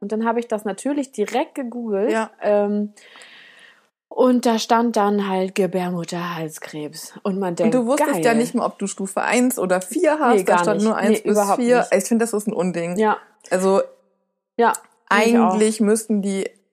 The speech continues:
Speaker 2: müsste die Ärztin sich da tatsächlich die Zeit nehmen und die Leute anrufen.
Speaker 1: Ja.
Speaker 2: Es muss ja nicht jeder kommen, aber dass das,
Speaker 1: Nee, klar.
Speaker 2: äh, telefonisch besprochen wird.
Speaker 1: Ja.
Speaker 2: Dass man auch gleich weiß, was man hat, weil mit so einer PAP eins bis vier.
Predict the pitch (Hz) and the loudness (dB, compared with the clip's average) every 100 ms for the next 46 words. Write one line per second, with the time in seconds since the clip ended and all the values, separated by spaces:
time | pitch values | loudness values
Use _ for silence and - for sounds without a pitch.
0 | _ _ 196 196 226 - 185 - 190 196 | _ _ 0 2 2 -2 -4 0 0 0
1 | - 214 208 196 214 190 190 180 170 208 | -2 -2 0 0 0 0 0 -2 -2 -4
2 | 202 - 185 - 170 175 180 175 160 180 | -6 -10 -8 -2 0 0 -4 -4 -6 -6
3 | 185 - - - 175 180 170 170 147 147 | -8 -8 -12 -6 0 0 0 -2 -2 -4
4 | 165 160 185 170 180 180 _ _ _ _ | -6 -10 -8 -8 -8 -10 _ _ _ _
5 | _ _ - 190 - 214 220 185 185 175 | _ _ -4 -2 2 2 2 -2 -2 -2
6 | 170 - 185 175 160 - 160 156 151 175 | -2 -2 -2 -2 -6 -2 0 2 2 -2
7 | 170 - 170 175 208 208 220 190 180 _ | -4 -6 -6 -2 -2 0 2 0 -4 _
8 | - 175 175 175 - _ _ _ - 190 | 0 2 4 0 -4 _ _ _ -4 -2
9 | 175 - 180 180 190 - 226 226 170 175 | -2 -2 -4 -4 -8 -4 -4 -2 -6 -2
10 | 175 180 220 196 - _ _ 185 190 190 | 0 0 0 -2 -8 _ _ -6 -2 0
11 | - - 175 180 175 180 185 - 202 220 | 0 0 0 0 0 0 0 2 2 2
12 | 175 175 170 185 175 180 180 175 170 180 | -2 -2 -2 0 -2 -2 -2 2 2 0
13 | - 190 185 - 180 185 - - - 214 | -2 -2 -2 -2 -4 -4 -8 -6 -2 4
14 | 196 226 | 4 4